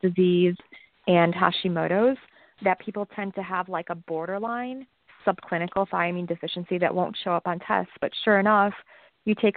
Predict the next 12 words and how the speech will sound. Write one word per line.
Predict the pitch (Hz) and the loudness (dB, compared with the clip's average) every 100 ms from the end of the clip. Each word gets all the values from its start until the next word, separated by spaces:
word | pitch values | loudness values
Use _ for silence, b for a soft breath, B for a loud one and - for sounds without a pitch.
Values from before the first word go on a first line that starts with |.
| - | -2
six | 208 - | -2 2
hundred | 202 180 | 2 4
milligrams | 185 180 180 180 175 | 4 4 4 2 2
a | 170 | 0
day, | 165 165 175 226 269 | 2 0 2 0 2
and | 202 180 175 - b b _ _ _ | 2 2 0 -6 b b _ _ _
the | 202 | 4
amazing | 202 202 208 | 4 4 2
thing | 208 202 | 0 0
is | 185 | -2
you | 185 | -4
should | - | -6